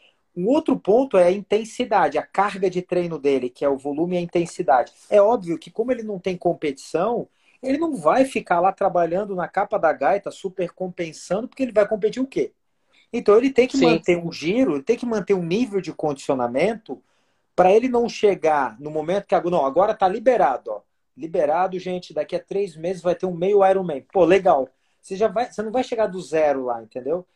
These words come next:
Speaker 1: Você já vai chegar
Speaker 2: Sim.
Speaker 1: com um grauzinho de condicionamento, ok, que com seis semanas qualquer treinador te bota na capa da gaita, entendeu? Talvez não com um volume pra um Ironman, mas pra uma prova olímpica ou pra um meio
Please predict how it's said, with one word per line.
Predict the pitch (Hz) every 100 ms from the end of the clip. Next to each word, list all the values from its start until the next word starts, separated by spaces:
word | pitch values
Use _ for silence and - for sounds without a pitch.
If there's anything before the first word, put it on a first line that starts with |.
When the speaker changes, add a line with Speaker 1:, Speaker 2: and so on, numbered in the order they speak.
| _
Speaker 1:
Você | -
já | 175
vai | 196 254
chegar | 254 214
Speaker 2:
Sim. | 180 180
Speaker 1:
com | 214
um | 180
grauzinho | 196 240 254 170 208
de | 185
condicionamento, | 180 170 147 160 143 131 143 214 220 165 127 _
ok, | 156 160 - - 208 254 185 _ _ _
que | - 214
com | 214 254
seis | 196 - 277 269
semanas | 233 175 170 247 277 175
qualquer | - 190 269
treinador | 269 247 220 180 208
te | -
bota | 185 214 233
na | 220
capa | 208 214 226
da | 226
gaita, | 202 247 - 117 - - _ - -
entendeu? | 135 135 151 190 - - _ _
Talvez | 180 - 214 190
não | 214 262
com | - 254
um | 233 226
volume | 170 202 180 170 208 175
pra | - 160
um | 151 147 185
Ironman, | 240 208 151
mas | 139 143 -
pra | - 180
uma | 226 220 196 175
prova | 175 180 165
olímpica | 139 147 208 175 160 143
ou |
pra | 139 147
um | 147
meio | 147 165